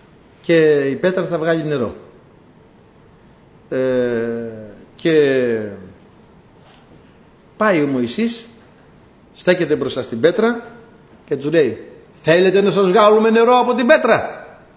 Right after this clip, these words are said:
«Ε, δεν θέλουμε». Και χτύπησε την πέτρα δύο φορές. Αυτό του Μωυσή του κόστισε την είσοδό του στη βασιλεία των ουρανών. Δη-, τη-,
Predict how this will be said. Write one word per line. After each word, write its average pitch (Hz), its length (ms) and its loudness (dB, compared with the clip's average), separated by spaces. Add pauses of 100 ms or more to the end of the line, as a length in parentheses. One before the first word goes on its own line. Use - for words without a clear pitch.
(160)
«Ε, 208 120 2
δεν 147 140 2
θέλουμε». 107 460 -4 (840)
Και - 140 -4
χτύπησε 233 500 -4
την 131 140 -10
πέτρα 190 260 -2
δύο 170 180 -2
φορές. - 500 -10 (3250)
Αυτό 156 720 0 (200)
του 139 100 -6
Μωυσή 120 640 -4
του 120 200 -10
κόστισε 180 680 -4 (1200)
την 139 160 -6
είσοδό 147 500 0
του 240 280 -6
στη - 200 -8
βασιλεία 139 600 -4 (180)
των 143 140 -6
ουρανών. 110 360 -6 (120)
Δη-, 151 140 -2
τη-, - 160 -8